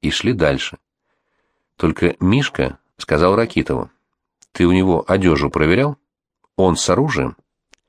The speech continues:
Ранки его пощупал. Вроде чисто.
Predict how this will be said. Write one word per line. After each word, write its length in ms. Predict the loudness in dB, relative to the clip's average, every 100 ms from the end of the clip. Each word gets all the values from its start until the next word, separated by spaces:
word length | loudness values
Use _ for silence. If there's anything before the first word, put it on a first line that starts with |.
| _ _ _ _ _ _ _ _ -4
Ранки 380 | 0 0 2 2
его 240 | 2 2
пощупал. 580 | 0 0 -2 -2 -6 -10 _ _ _
Вроде 360 | 0 2 2 0
чисто. 440 | -2 -4 -4 -10